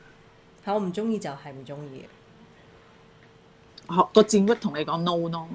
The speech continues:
Speaker 1: 係啊，
Speaker 2: 嗯，
Speaker 1: 逼唔到我個，
Speaker 2: 嗯，噉樣。
Speaker 1: 真係唔得㗎。
Speaker 2: 即係個唔都係有，誒，有分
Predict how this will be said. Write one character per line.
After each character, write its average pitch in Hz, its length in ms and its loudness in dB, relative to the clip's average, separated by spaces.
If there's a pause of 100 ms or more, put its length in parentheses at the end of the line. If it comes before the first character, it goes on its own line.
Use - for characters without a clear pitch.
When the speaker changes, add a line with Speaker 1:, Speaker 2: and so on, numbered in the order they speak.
(380)
Speaker 1:
係 180 240 10
啊， 175 40 -6 (220)
Speaker 2:
嗯， 208 140 10
Speaker 1:
逼 160 240 2
唔 147 160 2
到 156 100 0
我 190 280 0
個， 170 120 -8
Speaker 2:
嗯， - 20 -4
噉 165 40 -4
樣。 - 20 -10
Speaker 1:
真 226 180 -4
係 - 40 -10
唔 147 160 -12
得 190 80 -8 (160)
㗎。 147 140 -10 (760)
Speaker 2:
即 311 120 8
係 - 40 0
個 214 240 6
唔 185 220 6
都 262 200 10
係 220 160 10
有， 170 280 2 (260)
誒， 160 460 -6 (120)
有 175 220 2
分 226 320 0